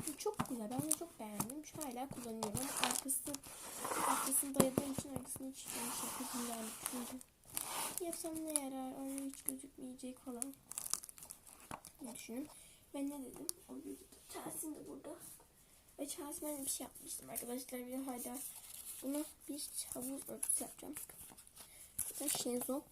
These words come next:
bebeğimi şöyle uzandırıyorum bazenlerim. Bu da benim sahte Chelsea'm, böyle sahte bir Chelsea'm var.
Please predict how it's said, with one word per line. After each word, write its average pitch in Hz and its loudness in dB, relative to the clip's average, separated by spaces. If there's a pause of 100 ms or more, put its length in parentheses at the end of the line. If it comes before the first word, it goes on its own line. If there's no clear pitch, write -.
(100)
bebeğimi 247 0
şöyle - -2
uzandırıyorum 247 0
bazenlerim. 254 -4 (180)
Bu 311 -2
da 294 -2
benim 294 0 (480)
sahte - -8
Chelsea'm, - 6
böyle - -6
sahte - -2
bir - -6
Chelsea'm 311 2
var. 311 -4